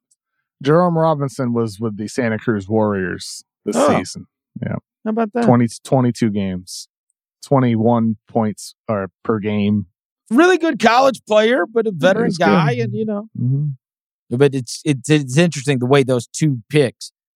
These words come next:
Speaker 2: diverged,
Speaker 1: Yeah.
Speaker 2: right?
Speaker 1: Mm-hmm.
Speaker 2: One of them enabled you to get Paul George, for God's sakes.
Speaker 1: Yep.
Speaker 2: You know,
Speaker 1: And, I
Speaker 2: and,
Speaker 1: mean,
Speaker 2: and,
Speaker 1: and,
Speaker 2: and,
Speaker 1: and,
Speaker 2: and it
Speaker 1: and
Speaker 2: might not have
Speaker 1: Kawhi.
Speaker 2: been that great of a deal. <laughs>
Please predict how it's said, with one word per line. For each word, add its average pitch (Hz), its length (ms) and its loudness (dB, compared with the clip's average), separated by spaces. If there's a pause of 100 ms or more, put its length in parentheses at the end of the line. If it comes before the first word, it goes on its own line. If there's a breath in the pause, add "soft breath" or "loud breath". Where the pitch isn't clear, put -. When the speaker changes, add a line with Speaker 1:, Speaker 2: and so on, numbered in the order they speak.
(360)
Speaker 2:
diverged, 117 340 4 (760)
Speaker 1:
Yeah. 98 40 -10
Speaker 2:
right? 101 200 -6 (160)
Speaker 1:
Mm-hmm. 117 260 -2 (160)
Speaker 2:
One 160 180 2
of 151 60 -2
them 127 140 -2
enabled 120 340 -2
you 113 80 -2
to 104 100 -4
get 113 220 0 (220)
Paul 127 160 4
George, 117 420 -6 (240)
for - 80 -20
God's 85 320 -10
sakes. - 340 -16 (200)
Speaker 1:
Yep. 117 180 0 (360)
Speaker 2:
You 131 120 -2
know, 107 140 0 (120)
Speaker 1:
And, 127 220 0
I 151 60 4
Speaker 2:
and, 151 60 2
Speaker 1:
mean, - 100 4
Speaker 2:
and, 262 100 6
Speaker 1:
and, 302 100 4
Speaker 2:
and, - 260 2
Speaker 1:
and, 156 220 2
Speaker 2:
and 233 200 2
it 269 100 0
Speaker 1:
and 160 80 4
Speaker 2:
might 285 180 4
not 277 200 6
have 254 60 4
Speaker 1:
Kawhi. 240 40 0
Speaker 2:
been 269 140 2
that 262 180 0
great 285 260 0
of 277 120 -8
a 269 60 -4
deal. 302 440 -4
<laughs> 139 60 -20